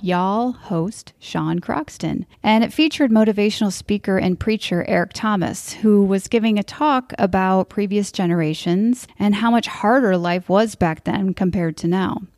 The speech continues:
and how his great-grandmother worked herself to the bone cleaning houses for other people and working out in the cotton fields all day. And he goes on to ask the audience, "What do you have to complain about?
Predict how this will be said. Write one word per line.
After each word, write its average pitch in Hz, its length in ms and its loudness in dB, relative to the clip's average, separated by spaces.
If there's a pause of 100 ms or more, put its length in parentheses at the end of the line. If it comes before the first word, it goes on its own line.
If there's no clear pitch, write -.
(160)
and 226 180 2
how 226 220 2
his 226 200 2
great-grandmother 208 920 2
worked 214 340 -2
herself 196 460 -2
to - 100 -4
the 180 140 0
bone 202 580 2
cleaning 220 460 0
houses 185 600 -4
for - 160 -2
other 190 240 2
people 170 580 -2 (200)
and 202 160 6
working 208 340 4
out 202 120 2
in 175 80 0
the 180 80 0
cotton 214 360 -2
fields 175 400 -6
all 180 140 -2
day. 208 420 -6 (280)
And 208 260 4
he 220 160 6
goes 240 300 4
on 254 240 4
to 247 100 0
ask 214 320 2
the 185 140 -2
audience, 208 720 0 (500)
"What 175 280 0
do 208 60 0
you 233 140 2
have 175 240 -2
to - 100 -6
complain 156 380 -2
about? 175 380 -4